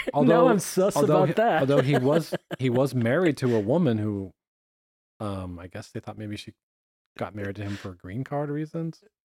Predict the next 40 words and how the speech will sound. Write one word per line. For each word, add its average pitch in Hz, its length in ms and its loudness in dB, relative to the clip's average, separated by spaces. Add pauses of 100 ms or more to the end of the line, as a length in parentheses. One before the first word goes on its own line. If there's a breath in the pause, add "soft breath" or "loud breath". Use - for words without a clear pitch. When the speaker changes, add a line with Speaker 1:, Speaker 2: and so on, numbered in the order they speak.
(100)
Speaker 2:
Cool. 113 640 -2 (160)
Yeah, 143 320 0
I 147 60 0
Speaker 1:
Anyway, 165 240 6
Speaker 2:
mean, 147 100 -2
Speaker 1:
let's 170 120 0
not 175 140 0
talk 156 140 -2
about 127 200 2
him 113 160 2
'cause 113 300 -2
Speaker 2:
<laughs> - 0 -
no, 233 340 6
I, 180 200 2
it, 196 220 0 (100)
Speaker 1:
this 147 60 4
isn't 143 180 4
a 117 120 2 (240)
Speaker 2:
I, 120 100 4
Speaker 1:
podcast - 340 -2
about, 104 280 -2 (680)
he 151 60 4
doesn't 156 180 2
need 143 160 4
any 131 160 4
more 113 360 2
attention. 104 580 -6
Speaker 2:
No, 180 600 0
I 156 100 -2
just 170 240 0
love 147 280 2
the, 135 260 0
the, 135 240 -2
the 131 160 -2
catchphrase 131 600 -2
should 123 200 -4
be, 120 160 -2
definitely 120 360 -2
be 117 140 -4
immortalized. 107 600 -8